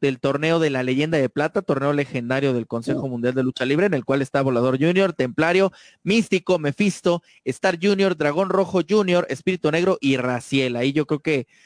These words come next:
Speaker 1: habrá que ver si Mephisto vuelve fuerte a las andadas y termina llevándose Leyenda de Plata, o en una de esas, pues, también ahí, eh, este, nuestro queridísimo,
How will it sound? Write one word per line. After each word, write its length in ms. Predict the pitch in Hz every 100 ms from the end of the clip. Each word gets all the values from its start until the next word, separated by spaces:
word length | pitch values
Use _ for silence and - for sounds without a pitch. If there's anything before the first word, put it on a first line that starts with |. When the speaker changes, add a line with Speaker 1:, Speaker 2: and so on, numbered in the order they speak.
| _
Speaker 1:
habrá 300 | - 120 143
que 140 | - 143
ver 340 | 147 156 147 _ _
si 220 | - -
Mephisto 540 | 123 120 170 160 - 139
vuelve 420 | 151 156 156 151 -
fuerte 600 | - 160 160 151 156 -
a 140 | 127 131
las 260 | 127 123
andadas 460 | 127 135 165 202 160
y 60 |
termina 300 | - 135 156
llevándose 340 | 143 139 143 123
Leyenda 280 | 120 143 151
de 80 |
Plata, 380 | - 139 - 208 _ _ _ _
o 220 | 120 117
en 120 | 123
una 100 | 147
de 60 | 147
esas, 180 | 147 143
pues, 220 | 127 -
también 280 | 127 123 135
ahí, 280 | 131 135 -
eh, 380 | 117 110 92 113
este, 240 | - 117
nuestro 240 | 117 120
queridísimo, 840 | - 123 127 143 - 139 131 120